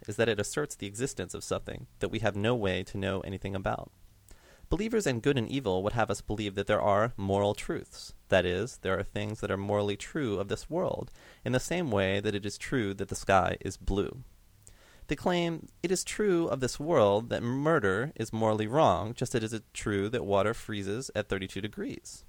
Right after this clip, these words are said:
But we can investigate the freezing temperature of water. We can measure it and agree together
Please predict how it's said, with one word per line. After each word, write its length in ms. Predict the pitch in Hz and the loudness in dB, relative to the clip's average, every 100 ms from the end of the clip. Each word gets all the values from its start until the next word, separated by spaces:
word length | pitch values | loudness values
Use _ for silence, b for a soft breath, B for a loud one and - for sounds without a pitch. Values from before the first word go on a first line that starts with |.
| - b b b b b b | -20 b b b b b b
But 100 | - | -2
we 80 | 226 | 2
can 140 | 190 | 2
investigate 500 | 143 135 151 110 110 | 4 4 4 2 -2
the 60 | 104 | 0
freezing 300 | - 127 107 | -2 0 2
temperature 420 | 120 107 98 104 | 2 2 2 2
of 120 | 104 | 2
water. 380 | 123 156 - 123 - | 2 0 -2 -10 -14
We 100 | - | -8
can 180 | 95 92 | -2 2
measure 260 | 87 90 110 | 2 2 0
it 140 | 147 | 0
and 100 | 104 | -4
agree 220 | 92 104 104 | -6 -4 -4
together 560 | 101 92 92 123 175 | 0 0 0 -4 -6